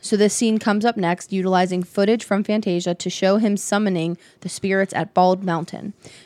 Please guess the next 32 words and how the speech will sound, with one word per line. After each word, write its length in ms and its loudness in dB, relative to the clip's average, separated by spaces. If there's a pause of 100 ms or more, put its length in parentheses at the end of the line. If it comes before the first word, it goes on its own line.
(140)
Going 260 2
past 340 0
Bald 220 6
Mountain, 400 0
guests 360 2
come 300 0
to 200 0
a 40 0
calm 340 2
area 440 2 (180)
with 240 0
water 260 2
flowing. 460 -4 (340)
Nothing 320 0
seems 340 0
to 100 -4
be 100 0
happening, 480 -2
but 220 -2
Maleficent's 640 0
goons 460 -2 (380)
appear 380 2
around 340 0
every 260 0
corner 400 0
in 200 -2
the 80 0
water 320 4
and 180 0
within 220 -2
the 80 0
walls. 420 -4